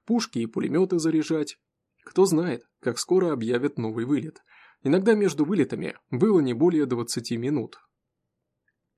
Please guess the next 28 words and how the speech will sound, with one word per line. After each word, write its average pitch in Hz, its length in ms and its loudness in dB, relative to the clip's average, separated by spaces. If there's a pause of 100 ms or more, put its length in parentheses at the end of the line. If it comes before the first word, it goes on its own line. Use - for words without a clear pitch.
Лётчики 190 640 0 (120)
сбрасывают 117 600 -2
парашюты. 147 600 -4 (480)
После 220 300 4
вылета 170 360 4
все 160 240 2
они 147 320 -2
оживлённые, 113 880 -4
спорят 208 440 -2
друг 151 200 -2
с 120 100 -10
другом, 123 420 -2
стараются 180 500 -6
что-то 175 260 -6
рассказать 160 400 -4
командиру 143 500 -2
группы, 131 560 0 (380)
так, 190 280 4 (100)
что - 260 2
ему 151 300 4
даже 113 260 0
приходилось 165 760 -4
иногда 120 340 -2
их - 360 -8
одёргивать. 131 720 -2 (280)
«Да 135 220 0
помолчите 196 800 0
вы!» 143 280 2